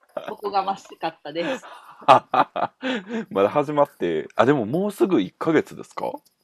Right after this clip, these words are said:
Speaker 1: えー、そうね。そう、ちょっと休みが多いから、実働何日って感じだけど。
Speaker 2: うん。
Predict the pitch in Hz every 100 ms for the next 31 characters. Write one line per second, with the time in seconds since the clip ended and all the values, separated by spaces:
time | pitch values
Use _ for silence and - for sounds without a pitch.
0 | _ 214 247 247 254 247 - - 392 466
1 | 320 180 180 190 214 - 214 175 330 -
2 | 233 233 - 466 262 202 202 180 170 160
3 | 160 147 143 208 - 294 277 294 277 196
4 | 202 180 170 156 160 156 151 147 135 135
5 | - 98